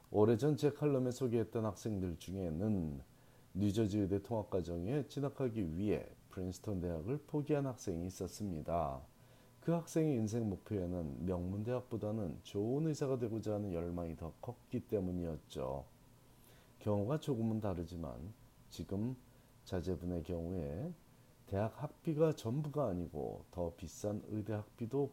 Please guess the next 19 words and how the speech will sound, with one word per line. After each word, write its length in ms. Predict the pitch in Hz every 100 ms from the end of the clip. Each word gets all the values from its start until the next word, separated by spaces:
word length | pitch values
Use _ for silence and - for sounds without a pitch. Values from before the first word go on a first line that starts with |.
| -
부담해야 580 | - 135 131 127 117 120
하는데, 580 | 131 101 82 120 85 - - - -
스스로 500 | - - 160 185 196
융자를 540 | 143 98 110 120 170 175
얻어서 400 | 143 120 107 120
해결한다 800 | 117 131 127 117 110 101 101 90
하더라도 580 | 101 104 85 73 - 50 - - - - - - -
약 200 | 85 -
칠십만 840 | - - 151 - 143 147 139 127 110
불까지 560 | 104 - - 80 76
달할 360 | - 80 73 82
수 300 | - - 90 -
있는 480 | 117 135 107 76 65 - - - -
대학 340 | 98 104 - -
및 260 | 107 127 - -
의대 420 | 120 139 135 135
소요 460 | 101 - 139 139 127
비용에 500 | 113 117 110 107 95
대한 340 | 87 104 127